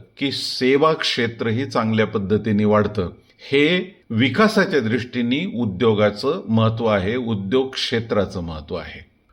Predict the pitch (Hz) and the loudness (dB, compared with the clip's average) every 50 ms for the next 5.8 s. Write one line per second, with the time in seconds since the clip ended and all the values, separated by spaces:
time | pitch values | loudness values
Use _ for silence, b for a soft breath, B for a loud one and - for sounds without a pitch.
0 | _ - - 196 190 - 185 165 180 220 233 226 214 190 185 202 190 165 170 160 | _ 0 0 0 2 2 0 2 4 4 4 4 4 2 2 0 -2 0 0 -4
1 | - - 170 143 139 147 131 107 127 131 139 135 - 196 156 131 110 123 135 135 | -2 -2 -2 2 2 2 2 2 2 2 2 0 -2 -8 -6 -4 0 2 2 4
2 | 147 185 208 196 175 147 131 - - - 135 127 117 117 110 107 127 147 147 120 | 4 4 2 4 4 2 0 0 -2 -2 0 0 2 2 2 2 2 0 0 0
3 | 104 98 104 107 107 110 - 139 139 135 - - 165 185 185 185 - - - 160 | 0 0 2 0 0 2 4 2 2 2 2 2 2 2 2 -2 -6 -4 2 2
4 | 165 185 214 214 202 - - - 135 131 120 117 127 123 135 139 131 120 113 110 | 4 6 6 6 4 2 0 0 2 2 4 4 4 2 2 2 2 2 2 0
5 | 113 - 123 131 117 - - 123 104 117 107 82 73 82 80 73 | 0 0 -2 -2 -2 -2 -2 -2 0 0 -2 -2 -2 -8 -10 -12